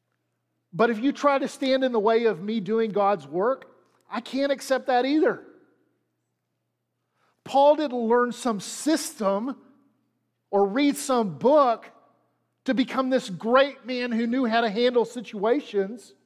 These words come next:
like we do. When people don't like us, we read books to try to figure out how to handle it. But here's the thing we don't realize. We're still playing by the same set of rules.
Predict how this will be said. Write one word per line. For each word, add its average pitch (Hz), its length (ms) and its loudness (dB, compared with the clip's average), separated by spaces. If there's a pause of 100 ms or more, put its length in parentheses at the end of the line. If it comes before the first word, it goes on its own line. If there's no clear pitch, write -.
(1200)
like 220 240 2
we 277 240 2
do. 254 300 0 (180)
When 240 140 2
people 269 240 0
don't 254 160 4
like 233 240 2
us, 269 260 2
we 254 120 -2
read 226 280 -2
books 262 400 2
to 214 120 -20
try 247 180 2
to 233 80 2
figure 247 260 -4
out 240 160 2
how 226 140 0
to 226 80 0
handle 262 400 2
it. 302 160 0 (340)
But 226 160 2
here's 254 280 -2
the 254 120 4
thing 285 380 2
we 254 80 -2
don't 247 180 2
realize. 247 380 2 (200)
We're 247 160 0
still 294 300 0
playing 262 340 0
by 226 140 2
the 214 80 -6
same 240 280 -4
set 247 180 2
of 214 100 -2
rules. 330 560 0